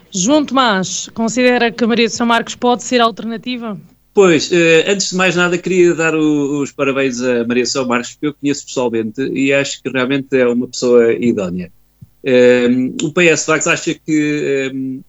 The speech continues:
Speaker 2: ela realmente era uma candida-, uma natural candidata. Pronto, as pessoas sabem quem ela é, o que ela vale, é uma figura pública vaguense conhecida, é interventiva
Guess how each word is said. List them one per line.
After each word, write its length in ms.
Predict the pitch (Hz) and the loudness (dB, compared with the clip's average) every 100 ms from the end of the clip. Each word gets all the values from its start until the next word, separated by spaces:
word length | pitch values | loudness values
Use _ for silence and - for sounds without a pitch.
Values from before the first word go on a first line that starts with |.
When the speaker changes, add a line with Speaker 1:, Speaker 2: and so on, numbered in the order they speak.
| - | -4
Speaker 2:
ela 260 | 139 139 | -2 0
realmente 480 | 131 135 135 139 131 147 | 0 0 -2 -2 -4 0
era 380 | 143 139 135 135 | 2 4 0 -2
uma 220 | 135 127 - - | -6 -6 -6 -2
candida-, 380 | 135 123 127 | 0 0 -2
uma 160 | 135 143 | 0 0
natural 360 | 139 123 143 135 | 0 0 -2 0
candidata. 540 | 135 123 107 95 - - | 0 0 -4 -10 -16 -10
Pronto, 380 | 104 92 - - | -8 -8 -10 -4
as 200 | 113 110 | -4 -2
pessoas 260 | - 135 | 0 0
sabem 320 | - 131 120 120 | 2 0 0 -2
quem 220 | 127 120 | -2 0
ela 180 | 117 120 | 2 2
é, 260 | 131 160 | 2 2
o 80 | 151 | 0
que 60 | 131 | 0
ela 180 | 120 | 0
vale, 320 | 107 135 143 143 _ _ _ _ | 0 -2 -2 -4 _ _ _ _
é 160 | - - | -10 -4
uma 180 | 143 143 | 0 0
figura 500 | - 127 135 135 127 | 0 0 2 2 2
pública 360 | 147 131 127 | 0 0 -2
vaguense 420 | 127 127 120 123 - | -2 0 2 0 0
conhecida, 680 | 123 - 170 180 170 170 - _ _ _ | -2 0 2 4 2 0 -4 _ _ _
é 120 | 175 | 2
interventiva 1000 | 185 156 151 139 - 156 180 160 165 160 | 2 2 2 2 0 2 2 2 0 0